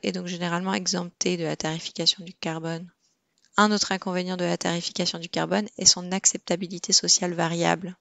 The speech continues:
Sa mise en place implique naturellement une hausse du prix de l'énergie, ainsi que des hausses des coûts pour plusieurs industries, ce qui peut la rendre fortement impopulaire.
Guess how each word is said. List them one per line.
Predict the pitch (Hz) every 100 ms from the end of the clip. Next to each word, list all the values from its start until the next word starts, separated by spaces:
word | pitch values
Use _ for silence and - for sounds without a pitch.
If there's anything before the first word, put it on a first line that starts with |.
| _ _ _ _ _ _ _ -
Sa | - - 190
mise | 185 -
en | 175
place | 196 202 - _ - -
implique | 196 - -
naturellement | 196 - 185 190 208 -
une | 202 -
hausse | 196 190
du | 185
prix | - 185
de | 175
l'énergie, | 170 165 160 - 190 214 _ - _ -
ainsi | 202 -
que | -
des | 202 185 -
hausses | 196 196 190 - -
des | 190
coûts | 185 - - 202 -
pour | - -
plusieurs | 190 185 180
industries, | 175 175 - - 180 -
ce | - 180
qui | - -
peut | 214
la | 196
rendre | 185 180 175
fortement | - 175 180 175 170
impopulaire. | - - - 180 175